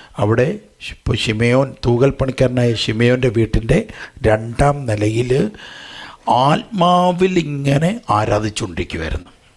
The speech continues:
ഹല്ലേലൂയ. എങ്ങനെയാണ്? ഇരുന്നിടം മറന്നു പോയി, എത്രയോ നേരം പുള്ളി അവിടെ നിന്ന് അങ്ങ് പോയി, എത്രയോ നേരം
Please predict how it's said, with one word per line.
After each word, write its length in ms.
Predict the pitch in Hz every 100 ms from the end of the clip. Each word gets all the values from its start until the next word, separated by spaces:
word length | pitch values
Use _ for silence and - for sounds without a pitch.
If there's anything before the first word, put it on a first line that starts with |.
| _ _ -
ഹല്ലേലൂയ. 480 | 107 101 104 110 101
എങ്ങനെയാണ്? 500 | 135 147 151 190 233 - - - - 127
ഇരുന്നിടം 840 | 139 151 185 196 196 190 151 117
മറന്നു 500 | 117 127 135 151 180
പോയി, 380 | 180 - 127 139
എത്രയോ 680 | - 117 - - 185 185 185
നേരം 680 | 131 120 139 156 165 190 202 - - - -
പുള്ളി 480 | 127 151 156 151 - -
അവിടെ 220 | 139 123 151
നിന്ന് 260 | 165 156
അങ്ങ് 140 | 143 143 -
പോയി, 440 | 143 165 165 127 - - _ _ _ _ _ _ - -
എത്രയോ 480 | 143 - - 226 214
നേരം 260 | 165 175